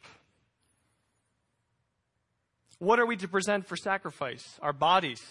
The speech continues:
That's every part of us. Our physical body, our mind,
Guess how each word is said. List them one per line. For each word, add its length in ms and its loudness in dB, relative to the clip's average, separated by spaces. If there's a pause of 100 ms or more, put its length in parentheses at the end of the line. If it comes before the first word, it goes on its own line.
(920)
That's 280 0 (100)
every 500 2 (100)
part 340 4
of 100 -2
us. 480 -14 (1300)
Our 100 2
physical 520 0
body, 560 4 (260)
our 100 4
mind, 760 0